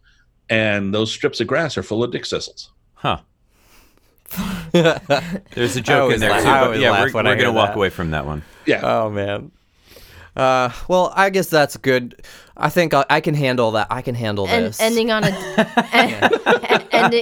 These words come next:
Speaker 4: ending
Speaker 2: His
Speaker 4: on a
Speaker 2: eyes
Speaker 4: dick
Speaker 2: are
Speaker 4: sissel ditch.
Speaker 2: His eyes are
Speaker 1: <laughs>
Speaker 2: dim,
Speaker 1: Just
Speaker 2: but they're, they're
Speaker 1: put it
Speaker 2: coming
Speaker 1: in a
Speaker 2: back.
Speaker 1: box, put it in a box, wrap it up.
Speaker 3: They're dead.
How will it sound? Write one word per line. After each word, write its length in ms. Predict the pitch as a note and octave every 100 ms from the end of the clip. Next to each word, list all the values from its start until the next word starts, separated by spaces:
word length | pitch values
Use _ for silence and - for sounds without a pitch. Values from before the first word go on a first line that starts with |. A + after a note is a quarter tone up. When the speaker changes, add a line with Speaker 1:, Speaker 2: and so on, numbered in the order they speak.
| D#3+
Speaker 4:
ending 300 | G#3+ A3 A3
Speaker 2:
His 80 | G3+
Speaker 4:
on 60 | G3+
a 40 |
Speaker 2:
eyes 140 | D#3 E3
Speaker 4:
dick 120 | F#3+
Speaker 2:
are 20 |
Speaker 4:
sissel 400 | A#3 A3 A3 A3+
ditch. 420 | A3+ A#3 A3+ -
Speaker 2:
His 380 | - D3 B2+ - -
eyes 260 | A#2 A#2+
are 160 | C#3 A2+
Speaker 1:
<laughs> 0 |
Speaker 2:
dim, 380 | G2 G#2+ G2+ F#2+
Speaker 1:
Just 160 | F2+
Speaker 2:
but 200 | F2+ E2+
they're, 220 | - F#2 F2+
they're 160 | A2+
Speaker 1:
put 200 | A2 C#3+
it 40 | D3
Speaker 2:
coming 40 |
Speaker 1:
in 40 | C3+
a 20 |
Speaker 2:
back. 60 | -
Speaker 1:
box, 360 | A2+ A#2 A2+ -
put 160 | A#2
it 80 | A#2+
in 60 | A2
a 40 |
box, 440 | F#2+ F#2+ G2 -
wrap 240 | A2 G#2 G2+
it 80 | E2+
up. 120 | E2
Speaker 3:
They're 120 | D#3
dead. 560 | D3+ F3 F3+ F3 D#3+